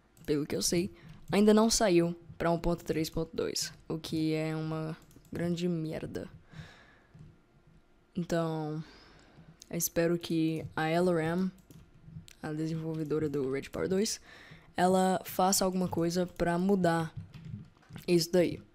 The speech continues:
Porque tá todo mundo esperando ansiosamente. Então, olha só.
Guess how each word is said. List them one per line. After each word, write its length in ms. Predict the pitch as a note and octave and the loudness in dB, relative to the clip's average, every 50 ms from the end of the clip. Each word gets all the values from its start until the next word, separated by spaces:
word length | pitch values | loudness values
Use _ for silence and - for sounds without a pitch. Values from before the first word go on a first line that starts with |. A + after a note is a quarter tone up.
| - - _ _ _ - - - - - - - - - | -20 -20 _ _ _ -20 -20 -20 -20 -20 -20 -20 -12 -8
Porque 400 | - D#3+ D#3+ - D#3+ D#3 B2+ - - - - - | -8 -6 -4 -2 -2 -2 -2 -4 -8 -14 -20 -12
tá 120 | - E3 D#3+ | -8 -8 -8
todo 240 | - - E3 E3 E3+ | -6 -6 -6 -4 -4
mundo 200 | E3 E3 D#3+ E3 | -4 -4 -6 -6
esperando 560 | D#3+ - - E3 D#3+ D#3 D3 D#3 D#3+ D#3 - - | -6 -6 -4 -4 -4 -2 -4 -4 -6 -8 -8 -8
ansiosamente. 1080 | - E3+ E3+ D#3+ - - D#3+ D#3 D#3 D#3+ D3+ D3 - - - - - - - - - - - - - - - - - - - - - - - - - _ _ _ - - - - - - - - | -6 -6 -4 -4 -4 -4 -6 -6 -6 -8 -8 -10 -10 -12 -10 -8 -8 -8 -8 -10 -14 -16 -18 -18 -16 -14 -14 -14 -14 -14 -18 -18 -20 -20 -20 -20 -20 _ _ _ -20 -20 -20 -20 -20 -14 -6 -4
Então, 180 | F3 F#3+ A3 A3 | 2 4 6 8
olha 160 | A3+ A#3 A3+ | 8 8 6
só. 240 | - - - - - | 6 2 -2 -4 -6